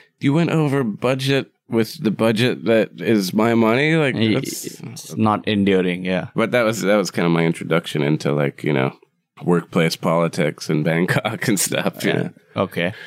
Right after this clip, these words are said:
Speaker 1: But so I, so I, that job, I got rid of that job. And then, yes, I, we did briefly speak about this before. I got a really awesome job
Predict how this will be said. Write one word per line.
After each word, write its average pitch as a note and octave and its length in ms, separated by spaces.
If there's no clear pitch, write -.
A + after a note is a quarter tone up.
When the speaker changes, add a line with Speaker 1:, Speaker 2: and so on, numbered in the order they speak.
Speaker 1:
But D3+ 360
so C#3+ 180
I, C3+ 200
so B2 280
I, A#2 40
that A#2+ 380
job, A2+ 380
I G#2+ 100
got G#2 200
rid G#2 120
of G2+ 80
that F#2 180
job. F2+ 300
And G#2 180
then, A2 380
yes, G2 360
I, F2 140
we F#2+ 260
did F#2 300
briefly G#2 640
speak - 300
about D2+ 140
this C#2+ 140
before. E2+ 440
I F2 60
got F#2 120
a F2+ 60
really G#2 320
awesome A2+ 440
job D2+ 420